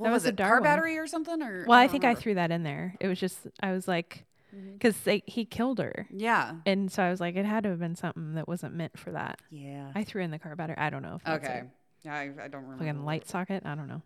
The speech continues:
Speaker 2: <laughs> I feel like there was a video going around not too long ago also of a woman who was using a taser
Speaker 1: Oh
Speaker 2: on her clit.
Speaker 1: my. Oh my God.
Speaker 2: Yeah.
Speaker 1: That would burn it.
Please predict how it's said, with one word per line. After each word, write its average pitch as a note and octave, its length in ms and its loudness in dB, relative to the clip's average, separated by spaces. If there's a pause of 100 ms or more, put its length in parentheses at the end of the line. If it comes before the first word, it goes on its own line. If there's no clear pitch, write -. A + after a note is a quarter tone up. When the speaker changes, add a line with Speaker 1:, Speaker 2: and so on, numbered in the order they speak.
Speaker 2:
<laughs> - 1300 -20
I - 20 -14
feel G4 180 -10
like E4+ 120 -4
there F3+ 100 -4
was D#3+ 120 -6
a D3 40 -6
video D3 380 -8
going C3+ 260 -10
around C3 360 -12 (120)
not C3+ 160 -14
too C3+ 160 -16
long C3+ 160 -12
ago C3 420 -12 (320)
also D3 360 -8
of B2+ 180 -10
a C3 60 -14
woman C3+ 300 -8
who C#3 140 -8
was C3 300 -12 (340)
using C#3+ 360 -6
a C3 320 -8 (160)
taser D#3+ 500 -6 (340)
Speaker 1:
Oh C4 180 2
Speaker 2:
on D4 100 6
her G3+ 60 6
clit. F3+ 100 2
Speaker 1:
my. E3+ 540 4 (100)
Oh B4+ 200 12
my B3+ 200 8
God. E4 680 8
Speaker 2:
Yeah. E3 360 4 (680)
Speaker 1:
That F#4 180 4
would D4+ 280 2
burn G4 320 10
it. C#4+ 260 6